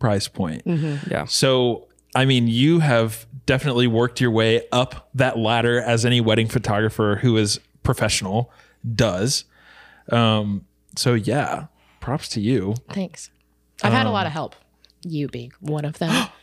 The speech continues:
Speaker 1: <gasps> Me?
Speaker 2: Yeah.
Speaker 1: Oh my God.
Speaker 2: <laughs> I know. I just, I'm so thankful for, like, all that time that, and you did not need me there. Like, I was just an extra,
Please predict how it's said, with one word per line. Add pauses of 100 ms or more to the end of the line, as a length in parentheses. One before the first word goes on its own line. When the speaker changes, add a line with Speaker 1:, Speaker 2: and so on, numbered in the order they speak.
(200)
Speaker 1:
<gasps>
Me?
Speaker 2:
Yeah. (220)
Speaker 1:
Oh
my
God.
Speaker 2:
<laughs>
I
know. (640)
I
just,
I'm
so
thankful
for,
like,
all
that
time
that, (220)
and
you
did
not
need
me
there.
Like,
I
was
just
an
extra,